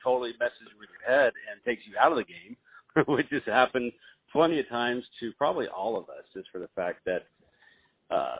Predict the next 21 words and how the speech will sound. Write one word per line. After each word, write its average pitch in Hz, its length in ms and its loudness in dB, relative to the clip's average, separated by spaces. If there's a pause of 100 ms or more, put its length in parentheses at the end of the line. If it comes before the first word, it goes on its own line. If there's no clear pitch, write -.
(380)
you're 117 140 4
not 123 260 4
catching 123 340 -2
them, 101 180 -4
and 101 260 -4
you, 110 520 -4
you 110 180 2
hear 123 280 6
score 120 200 4
tracker 104 460 4
updates, 104 340 -4
and 95 120 -8
guys 104 200 2
are 104 80 -2
absolutely 101 480 -4
waylaying 101 440 4
on 95 180 -4
them, 98 140 -6
and 92 100 -10
you're 95 160 -6
like, 95 240 -4